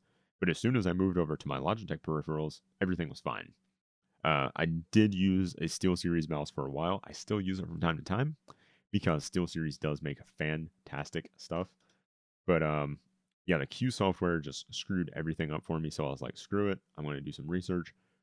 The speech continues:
Who has some of the best peripherals out there?" And come to find out, um, I actually used this keyboard at True Gaming and fell in love with it,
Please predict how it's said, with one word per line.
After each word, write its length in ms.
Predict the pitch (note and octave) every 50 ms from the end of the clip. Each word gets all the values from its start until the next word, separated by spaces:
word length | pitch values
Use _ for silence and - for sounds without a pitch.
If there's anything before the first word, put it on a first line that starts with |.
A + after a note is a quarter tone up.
| _ _ _ -
Who 120 | A2+ G#2+
has 200 | F#2+ F2+ F2 -
some 120 | - F2
of 60 | D#2+ D#2
the 60 | D2
best 220 | D2 D2 C2+ - -
peripherals 420 | D#2 C#2+ C2+ B1 C#2 C2 C#2 C#2+
out 160 | D#2+ D#2+ D2+
there?" 260 | - C2+ A#1 A1+ - _ _ _ _ _ _ _ _
And 320 | - E2+ E2+ E2 D#2+ D#2+ E2
come 140 | - A2 G#2
to 80 | F#2+
find 200 | - F#2 F2 F2
out, 260 | F#2 G2 F#2 - - _ _ -
um, 380 | D#2 D#2 D2+ D2 C#2+ D2 C#2+ - _ _ _ _ - - _ _ _ _ _ _ -
I 60 | D2+ D#2+
actually 260 | G#2 A2 - A2+ G2+
used 220 | F2+ F2+ F2 E2
this 100 | E2+ D#2
keyboard 340 | - - F#2 D#2+ D#2+ D2+ -
at 80 | - -
True 180 | - G2 F#2+
Gaming 380 | E2+ F2+ F2+ E2+ E2 E2 E2 - -
and 140 | D#2 D2+
fell 180 | - - E2 D#2
in 120 | C#2+ C#2
love 140 | D2 E2 D#2+
with 220 | D2 C#2 C#2+ - D#2+
it, 140 | D2 C#2+